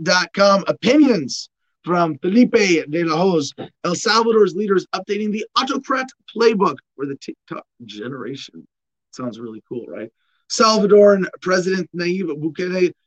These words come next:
has worked very fast since he took office in twenty nineteen. He promised infrastructure development, tourist dollars, and an environment ripe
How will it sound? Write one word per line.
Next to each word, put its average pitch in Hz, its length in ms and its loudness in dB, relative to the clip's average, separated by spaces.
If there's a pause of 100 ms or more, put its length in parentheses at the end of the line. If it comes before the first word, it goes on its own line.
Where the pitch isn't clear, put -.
(160)
has 175 120 0
worked 185 180 2
very 208 220 4
fast 196 380 0
since 190 140 -8
he 175 80 -8
took 160 180 -4
office 170 220 -6
in 170 80 -12
twenty 180 240 -10
nineteen. 175 260 -8
He 170 80 -10
promised 175 320 -6
infrastructure 190 560 -2
development, 160 440 -6
tourist 214 300 4
dollars, 139 360 -4
and 143 80 -2
an 165 80 -4
environment 180 500 -2
ripe 226 280 2